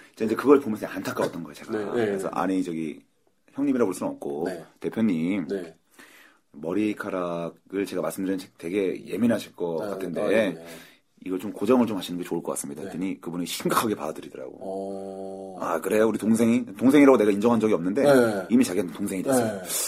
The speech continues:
Speaker 1: "그래, 우리 동생이 그렇게 하라면 내가 또 말을 들어야지.
Speaker 2: 네.
Speaker 1: 어, 나도 지금 그게 고민이긴 했어."
Speaker 2: 어,
Speaker 1: 그러더니
Speaker 2: 네.
Speaker 1: 평상시에 이제 로션이라든가 아니면 이렇게 좀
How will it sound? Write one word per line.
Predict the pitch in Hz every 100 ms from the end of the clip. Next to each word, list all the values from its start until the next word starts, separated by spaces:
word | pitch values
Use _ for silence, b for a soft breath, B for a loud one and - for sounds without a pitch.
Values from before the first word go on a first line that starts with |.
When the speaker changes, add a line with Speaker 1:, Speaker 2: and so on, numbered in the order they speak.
| B B
Speaker 1:
"그래, | - - 90 78 107
우리 | 101 104
동생이 | 90 104 110 107
그렇게 | 92 98
하라면 | 107 110 107
내가 | 104 104
또 |
말을 | 98 101
들어야지. | 101 104 101 90 90 123 208 -
Speaker 2:
네. | 139 101 -
Speaker 1:
어, | -
나도 | - -
지금 | -
그게 | 87
고민이긴 | 90 98 101 92
했어." | 101 107 131
Speaker 2:
어, | 104
Speaker 1:
그러더니 | 82 131 127 120 98
Speaker 2:
네. | b b b b _
Speaker 1:
평상시에 | - 165 160 139
이제 | 104 104 80
로션이라든가 | 87 135 147 139 127 117 98 113
아니면 | 95 98
이렇게 | 98 -
좀 | 113